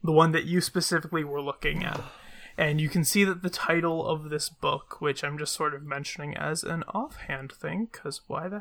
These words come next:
heck not? The book is called The Rise of Nova Luxor.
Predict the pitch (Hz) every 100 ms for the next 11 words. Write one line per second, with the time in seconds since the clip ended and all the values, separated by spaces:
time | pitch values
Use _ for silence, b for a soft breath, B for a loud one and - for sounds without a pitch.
0 | - 220 - - 175 - 196 - - _
1 | b b b b b b - 160 185 233
2 | 113 - - 170 170 156 147 151 147 165
3 | 165 156 160 151 143 147 135 - - -
4 | - - -